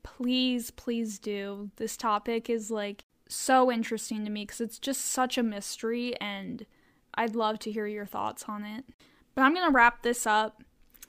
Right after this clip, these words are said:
and get into the mantras for today's episode. Uh, these are specifically for falling asleep and getting a good night's rest.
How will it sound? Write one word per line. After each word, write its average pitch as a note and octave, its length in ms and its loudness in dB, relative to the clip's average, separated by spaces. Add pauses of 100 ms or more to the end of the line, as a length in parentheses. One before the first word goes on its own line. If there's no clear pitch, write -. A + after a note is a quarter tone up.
(560)
and A#3+ 480 2
get B3+ 180 6
into C#4 300 6
the B3+ 80 2
mantras A#3+ 720 0
for A#3+ 160 -2
today's A#3 320 0
episode. G#3+ 720 -6 (760)
Uh, A3 220 -8
these B3+ 280 2
are B3+ 200 4
specifically B3+ 960 -2
for A#3+ 160 -4
falling A#3 400 -2
asleep A3+ 640 -6
and G#3+ 240 -4
getting G#3+ 260 -4
a G#3+ 80 -6
good G#3 240 -8
night's G#3 420 -8
rest. F#3 720 -8